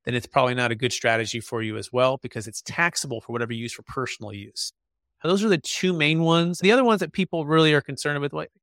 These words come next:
is it gonna be more of an audit risk, especially with these eighty-seven thousand, um,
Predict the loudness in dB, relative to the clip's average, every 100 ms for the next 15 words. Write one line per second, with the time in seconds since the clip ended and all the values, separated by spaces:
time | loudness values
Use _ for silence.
0 | _ -16 -12 -8 -6 -2 -2 -4 _ 0
1 | 4 4 2 0 0 0 -2 -2 -6 -10
2 | -8 -6 -6 -10 _ _ _ _ -2 0
3 | 2 2 2 2 2 2 0 -6 -4 -4
4 | -6